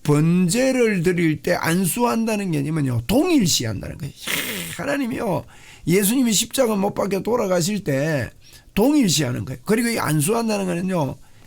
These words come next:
이미 우리가 죄에 대하여 죽은 자요, 의에 대하여 산 자로 여길지어다 그랬거든요. 그러니까 우리는 이미 죽었다는 거예요. 죽었죠. 죽이려고 애쓰는 게 아니라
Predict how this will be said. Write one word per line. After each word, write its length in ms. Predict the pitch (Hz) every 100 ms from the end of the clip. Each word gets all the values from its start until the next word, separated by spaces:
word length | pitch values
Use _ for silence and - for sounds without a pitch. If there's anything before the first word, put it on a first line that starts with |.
| -
이미 340 | 240 240 226
우리가 440 | 165 175 175 160
죄에 360 | 143 139 160 196
대하여 400 | 190 190 190 180
죽은 320 | 170 214 202
자요, 280 | 160 147 147
의에 220 | 170 185
대하여 320 | 180 180 170
산 280 | 151 - 131
자로 260 | 151 139 143
여길지어다 760 | 226 294 269 170 185 151 135
그랬거든요. 560 | 127 120 123 117 190 302 - - - -
그러니까 400 | 247 294 277 208
우리는 320 | 165 233 196
이미 300 | 254 285 180
죽었다는 560 | - 349 480 - 127 123
거예요. 140 | 123
죽었죠. 340 | 117 123 131 -
죽이려고 640 | - 302 349 240 208 165
애쓰는 380 | 143 147 214 220
게 80 | 185
아니라 520 | 143 170 151 131